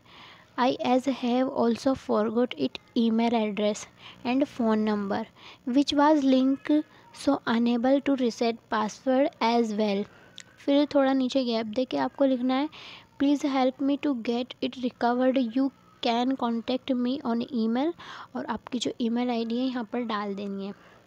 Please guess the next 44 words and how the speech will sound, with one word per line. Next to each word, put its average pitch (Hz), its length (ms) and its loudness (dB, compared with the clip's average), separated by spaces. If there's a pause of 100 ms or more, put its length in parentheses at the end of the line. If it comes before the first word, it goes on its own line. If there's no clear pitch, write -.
(760)
उसके - 180 -4
बाद 277 200 2
यहाँ 247 280 2
पर 262 80 0
आपको 269 340 -2 (560)
नीचे 254 260 -2
scroll 233 360 -2
करेंगे 254 340 -2
तो 277 120 -2
send 233 420 -4
का 240 100 -6
option 240 280 -2
मिल 226 220 0
जाएगा 233 320 -4
Yellow 262 340 2
color 233 300 -2
के 254 160 -2
box 240 320 -4
में, 254 120 -2 (420)
इस 262 120 -6 (100)
पे 277 120 0
आपको 254 240 -4 (140)
click 233 180 -2 (120)
कर 247 140 0
देना 262 220 2
है। 294 200 2 (100)
Send 262 300 0
वाले 269 220 2
option 262 320 -2
पे 247 100 -2
click 247 280 -4
करने 254 240 0
के 277 140 0
बाद 247 300 2
है 247 160 -2
friends, 254 420 -6 (160)
कुछ - 340 -4
ही 262 220 0 (260)
time 240 240 -2
में 254 300 0 (440)
जो 262 80 4
Snapchat 254 520 0 (120)
team 247 280 0
है 269 200 0